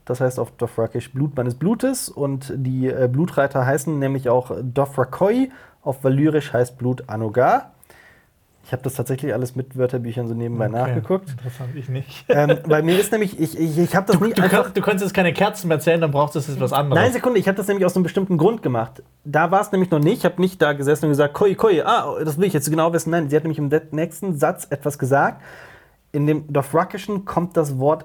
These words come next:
Speaker 1: Andali vor, Regis Andali.
Speaker 2: Mhm.
Speaker 1: Und ich glaube, sie sagt sowas wie: äh, „Ihr habt mich zum, zur Königin der Andalen gemacht“ oder sowas. Was, äh, aber in der Übersetzung steht, ist, „You kept all your promises to me.“ Also ihr habt alle eure Versprechen eingehalten.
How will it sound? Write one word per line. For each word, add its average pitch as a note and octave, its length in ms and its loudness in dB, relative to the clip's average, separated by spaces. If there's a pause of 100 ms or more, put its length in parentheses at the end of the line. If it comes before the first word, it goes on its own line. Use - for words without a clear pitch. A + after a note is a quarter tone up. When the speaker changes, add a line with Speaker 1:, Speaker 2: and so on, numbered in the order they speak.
Speaker 1:
Andali C#3+ 580 2
vor, A#2 300 0
Regis C#3+ 400 2
Andali. C#3 800 0 (600)
Speaker 2:
Mhm. A2 120 -10
Speaker 1:
Und C3 80 -2
ich B2+ 80 -4
glaube, D#3 240 4
sie D3+ 60 -4
sagt D3 200 0
sowas D3 240 0
wie: D3 220 0 (400)
äh, B2+ 200 4
„Ihr C3 100 2
habt C3+ 180 -2
mich C#3+ 160 -2
zum, B2+ 340 -4
zur B2+ 180 -6
Königin C#3 380 2
der B2 120 2
Andalen B2 380 0
gemacht“ A2+ 300 -6
oder A2 140 -4
sowas. G#2 360 -6 (960)
Was, C3+ 440 -2
äh, C3+ 480 2
aber B2+ 260 2
in C3+ 80 -4
der B2+ 140 0
Übersetzung C3+ 640 0
steht, B2+ 420 -2
ist, D#3 240 0
„You B2 160 -2
kept E3 320 -6
all C#3+ 180 2
your C#3 60 4
promises C3+ 480 -4
to - 100 -10
me.“ A#2+ 220 -8
Also B2 140 0
ihr C3 120 0
habt - 160 -2
alle D3+ 220 2
eure D3 180 0
Versprechen C#3 460 -6
eingehalten. A2+ 640 -6